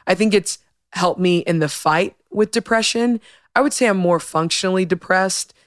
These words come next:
than most, um, people that describe, may describe their depression.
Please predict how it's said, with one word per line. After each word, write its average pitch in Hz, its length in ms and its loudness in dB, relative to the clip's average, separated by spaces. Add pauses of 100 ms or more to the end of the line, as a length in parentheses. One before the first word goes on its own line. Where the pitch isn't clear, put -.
(100)
than 165 240 0
most, 160 480 -2 (100)
um, 165 300 0
people 180 320 -4
that 175 140 0
describe, 165 520 -2 (180)
may 175 140 0
describe 180 400 0
their 180 120 2
depression. 185 600 0